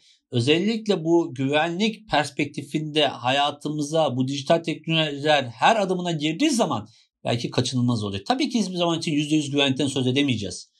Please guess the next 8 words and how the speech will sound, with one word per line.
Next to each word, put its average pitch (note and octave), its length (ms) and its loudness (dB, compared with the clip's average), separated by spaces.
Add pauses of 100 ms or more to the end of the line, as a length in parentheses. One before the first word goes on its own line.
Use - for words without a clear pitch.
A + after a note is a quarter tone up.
(180)
Kesinlikle D#3 720 0 (280)
yüzde C#3 180 0
yüz C#3 140 0
güvenlik C#3 400 -2
olmayacak C3 500 0
ama A#3 380 0 (280)
tedbirli F#3+ 840 0
olabilmek F#3 500 -2